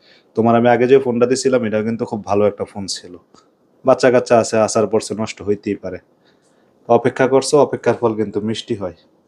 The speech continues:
তো এই দুইটা ফোন আজকে আমার আসছে, আমি কালেকশন করছি, হ্যাঁ। আর দুইটা থেকে যে কোনো একটা তুমি রাখতে পারো। এটা হচ্ছে, আমি বলি, এই যে সাদাটা,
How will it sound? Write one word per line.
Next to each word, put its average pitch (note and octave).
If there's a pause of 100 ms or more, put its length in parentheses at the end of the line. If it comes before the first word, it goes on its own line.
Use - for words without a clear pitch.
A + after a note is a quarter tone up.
(480)
তো A2
এই G#2+
দুইটা B2
ফোন A2+
আজকে A#2+
আমার G#2+
আসছে, C3+
আমি G#2
কালেকশন A2+
করছি, B2
হ্যাঁ। G3+ (580)
আর A2
দুইটা C3
থেকে D3+
যে C#3+
কোনো C3+
একটা A#2
তুমি G#2
রাখতে G#2
পারো। F2+ (680)
এটা A#2
হচ্ছে, B2+ (380)
আমি A2+
বলি, G#2
এই -
যে G#2+
সাদাটা, B2